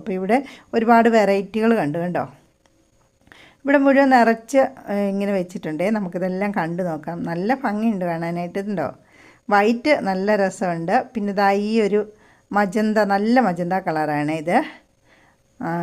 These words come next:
നല്ല രസമുണ്ട് കാണാൻ. ഇതുണ്ടോ, ഇങ്ങോട്ടൊക്കെ ഉണ്ട് കേട്ടോ. പിന്നെ, ആ, ഒരുപാട്, ആ, ഡബിളായിട്ട് വരുന്നുണ്ടല്ലോ, ആ ഒരു മോഡൽ ഇവിടെ പല കളറുകളിൽ കണ്ടു. അതെനിക്ക്, ഞാനും ഒരുപാട് അന്വേഷിച്ചുകൊണ്ട് നടക്കുന്നതാണ് കേട്ടോ. എനിക്കത്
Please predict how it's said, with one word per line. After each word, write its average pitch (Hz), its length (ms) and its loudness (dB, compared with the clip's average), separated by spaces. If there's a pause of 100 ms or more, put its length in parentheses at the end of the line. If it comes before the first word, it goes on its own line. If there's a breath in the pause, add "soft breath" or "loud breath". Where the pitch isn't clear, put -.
(140)
നല്ല 185 180 -4 (100)
രസമുണ്ട് 180 460 -6
കാണാൻ. 165 320 -6 (1400 loud breath)
ഇതുണ്ടോ, 170 300 -6 (180)
ഇങ്ങോട്ടൊക്കെ 208 560 -4
ഉണ്ട് 180 160 -4
കേട്ടോ. 170 160 -6 (100)
പിന്നെ, 233 220 2 (600 loud breath)
ആ, - 20 2 (400)
ഒരുപാട്, 240 480 6 (380 loud breath)
ആ, - 20 0 (800)
ഡബിളായിട്ട് 262 640 4
വരുന്നുണ്ടല്ലോ, 165 600 0 (460 loud breath)
ആ - 20 6 (120)
ഒരു 240 200 4
മോഡൽ 196 340 0
ഇവിടെ 196 220 -2
പല 196 140 4 (120)
കളറുകളിൽ 185 540 0
കണ്ടു. 160 300 -2 (420 loud breath)
അതെനിക്ക്, 233 400 2 (140)
ഞാനും 220 300 2
ഒരുപാട് 202 340 2
അന്വേഷിച്ചുകൊണ്ട് 180 560 -4
നടക്കുന്നതാണ് 160 560 -4
കേട്ടോ. 143 240 -6
എനിക്കത് 180 280 -4